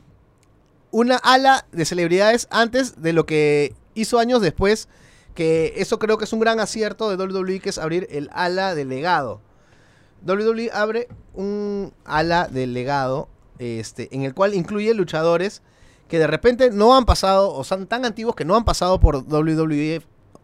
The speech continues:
W W E o W W F o W W F, pero que han dejado un, eh, un, este,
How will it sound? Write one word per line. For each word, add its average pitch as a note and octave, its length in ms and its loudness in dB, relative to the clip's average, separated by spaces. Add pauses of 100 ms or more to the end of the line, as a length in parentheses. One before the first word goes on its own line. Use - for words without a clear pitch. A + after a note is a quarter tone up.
W E3+ 220 4
W E3+ 260 6
E - 60 -2
o C3+ 80 -2
W D3 200 4
W D#3 200 2
F D#3+ 120 0
o C3+ 100 -4
W G3+ 280 -2
W F3+ 520 4
F, G3+ 120 -2 (380)
pero G3+ 220 4
que F#3+ 80 -2
han G3+ 100 -2
dejado F3+ 460 0
un, F3+ 340 -8 (400)
eh, E3 140 -8
un, F3+ 160 -2
este, C#3+ 520 -4